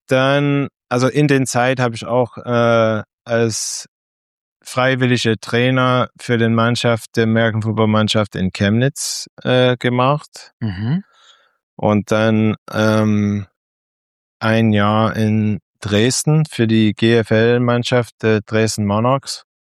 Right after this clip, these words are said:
Speaker 1: äh, als Trainer, äh, ge-, gemacht. Und genau. Und dann, ich war, ich hab entschieden, okay, ich kann nicht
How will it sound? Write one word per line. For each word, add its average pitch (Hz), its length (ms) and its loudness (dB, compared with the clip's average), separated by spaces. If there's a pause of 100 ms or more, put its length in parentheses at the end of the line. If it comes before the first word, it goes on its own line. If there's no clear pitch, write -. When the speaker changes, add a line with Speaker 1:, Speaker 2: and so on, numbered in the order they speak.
(100)
Speaker 1:
äh, 117 60 -8
als 120 540 -4
Trainer, 120 500 -6 (1600)
äh, 127 380 2 (240)
ge-, 117 480 2
gemacht. 127 520 -2
Und 120 800 -2
genau. 123 380 0 (160)
Und 131 200 -2
dann, 143 280 2 (120)
ich 135 400 -2
war, 139 520 4
ich 127 80 -2
hab 135 160 -2
entschieden, 135 380 -2
okay, 131 400 2
ich 113 260 -4
kann 123 320 0
nicht - 460 -2